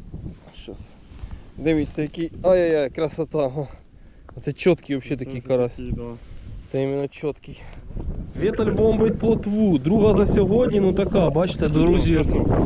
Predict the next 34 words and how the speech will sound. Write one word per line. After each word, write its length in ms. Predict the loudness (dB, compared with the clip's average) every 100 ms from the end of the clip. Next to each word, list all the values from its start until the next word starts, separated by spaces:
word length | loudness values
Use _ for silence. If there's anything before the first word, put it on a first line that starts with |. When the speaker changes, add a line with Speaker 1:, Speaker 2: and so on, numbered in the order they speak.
| 2
Speaker 1:
А, 140 | 2 4 4
краснопер 540 | 4 4 4 4 2
навіть. 320 | 2 2 2 0 -4
Хоч 160 | -4 -4
хіба 220 | -2 0 0
не 100 | 0
плотва? 440 | -2 0 0 2 0
Speaker 2:
Ні, 140 | 0 -2
Speaker 1:
Мені 160 | 0 0
як 120 | 0
Speaker 2:
ось 60 | 0
Speaker 1:
плотва. 320 | 0 0 0 2
Speaker 2:
лучик 120 | 2
красний, 240 | 2 0 -2 -6
бачиш. 160 | -10 -10 -8
Speaker 1:
Дивіться, 280 | -2 0 2
яка 200 | 2 0
класна, 440 | -2 -2 -2 -2 -2
друзі. 300 | 0 2 2 4 4 2 2 2
Гарненька 540 | 2 2 2 2 2
рибка. 300 | 2 2 0
Така 200 | 0 0
вже 180 | 0 0
друга, 380 | 2 2 4 2
це 140 | 2
на 140 | 0 2
засолочку. 560 | 0 2 2 2 -2
У 40 | 0
нас 120 | 0
там 160 | 2 0
одна 160 | 0
густяра 500 | 0 -2 -2 0 2
непогана 500 | 0 2 2 2 0
є, 180 | -2 -2